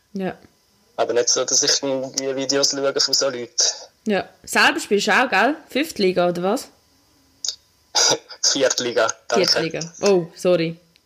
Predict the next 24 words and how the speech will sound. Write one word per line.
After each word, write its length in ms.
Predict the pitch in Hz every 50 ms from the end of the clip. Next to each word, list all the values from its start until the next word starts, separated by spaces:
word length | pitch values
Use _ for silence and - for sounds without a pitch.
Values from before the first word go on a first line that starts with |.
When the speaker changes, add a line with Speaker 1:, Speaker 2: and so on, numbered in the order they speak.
| - -
Speaker 2:
Genau. 180 | 143 139 135
Speaker 1:
Ja. 260 | 131 131 131 127 127 - - - - - - - - _ _ _ _ _ _ _ _ _ _ _ _ _ _ _ _ _ - - - _
Also 240 | - 196 202 220 220
ist 140 | 214 214 196
Speaker 2:
Ja. 200 | - - 113 135
Speaker 1:
der, 240 | 226 214 214 214 214
der 240 | 208 - - 208 190
dritte 380 | - - 240 262 254 - 240 240
Ausgang 340 | 247 - - 240 220 214 202
wichtiger? 540 | 214 220 - - 247 220 190 170 160 165 165 - -
Äh, 180 | - 185 185
der 60 | 180 175
dritte 320 | 175 170 165 165 - 160
Ausgang. 400 | 156 - - - 156 156 160 156 - _ _ _ _
Dritte 360 | - 208 214 214 - 220 214
Halbzeit 380 | 208 185 196 196 - - 196 -
wichtiger? 420 | 180 185 196 - - 196 190 156 160 - - _ _ _ _ _ _ _ _ _ _ _ _ _ _ _ _ _ _ -
Speaker 2:
Die 220 | 269 277 262 269 - - -
<laughs> 120 | - -
dritte 340 | - 156 147 139 - 143 135
Halbzeit, 440 | 131 131 127 - - - 131 123 -
das 120 | - - -
Beste 420 | - 147 143 - - - 165 156
natürlich. 480 | 143 143 143 - - 156 156 160 -